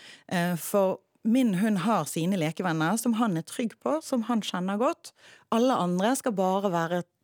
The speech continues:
tilfeldige forbipasserende i hans liv. Hvis han skal få lov å hilse på alle, så har ikke vi tid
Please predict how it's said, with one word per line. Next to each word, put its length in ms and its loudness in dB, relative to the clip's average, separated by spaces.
tilfeldige 640 0
forbipasserende 920 -4
i 100 -4
hans 260 -4
liv. 220 -10
Hvis 240 -4
han 160 2
skal 160 -4
få 140 -6
lov 260 0
å 80 -2
hilse 400 -4
på 80 -6
alle, 360 2
så 180 -4
har 300 2
ikke 260 -4
vi 100 0
tid 240 -4